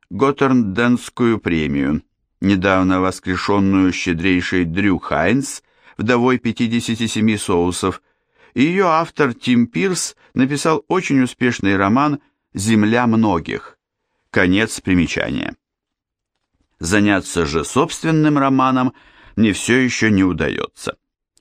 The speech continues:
Я надеюсь, что смогу работать в Грейшотте, куда уезжаю в субботу.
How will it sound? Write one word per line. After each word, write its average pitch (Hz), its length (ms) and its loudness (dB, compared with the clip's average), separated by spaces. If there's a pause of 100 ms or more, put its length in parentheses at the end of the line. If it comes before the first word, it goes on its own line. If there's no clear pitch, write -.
(280)
Я 135 180 2
надеюсь, 180 500 -2
что - 240 -4
смогу 131 400 -2
работать 107 560 -2
в 87 120 -10
Грейшотте, - 880 -2 (540)
куда 87 260 2
уезжаю 82 600 2
в - 60 -10
субботу. 76 640 -4